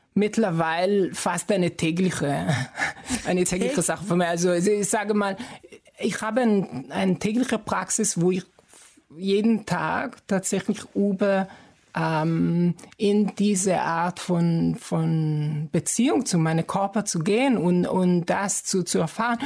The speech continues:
Speaker 1: Und das ist natürlich auch ein bisschen anderes. Also diese
Speaker 2: Mhm.
Speaker 1: Erfahrung mit, mit, äh, das kommt nicht genauso wie bei dieser Erfahrung mit Jennifer Wolf. Und das ist auch die Besonderes, dass, weil diese Erfahrungen zeigen, ah, okay, da ist noch Potenzial,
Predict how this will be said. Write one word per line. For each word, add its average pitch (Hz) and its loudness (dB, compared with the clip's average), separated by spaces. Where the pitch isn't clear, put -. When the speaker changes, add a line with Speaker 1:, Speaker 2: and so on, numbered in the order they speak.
Speaker 1:
Und 214 2
das 247 -2
ist 302 -2
natürlich 320 2
auch - 0
ein 247 2
bisschen 285 2
anderes. 220 0
Also 170 2
diese 190 2
Speaker 2:
Mhm. 185 2
Speaker 1:
Erfahrung 220 2
mit, 202 -2
mit, 190 0
äh, 175 0
das 196 0
kommt 247 2
nicht 247 2
genauso 214 0
wie 202 2
bei 190 -2
dieser 190 0
Erfahrung 180 0
mit 175 0
Jennifer 180 0
Wolf. 214 0
Und 190 0
das 208 0
ist 262 0
auch 247 -2
die 240 2
Besonderes, 202 2
dass, 156 -2
weil 175 0
diese 220 2
Erfahrungen 208 0
zeigen, 202 0
ah, 196 0
okay, 196 -2
da 185 0
ist 208 -2
noch 208 0
Potenzial, 190 -2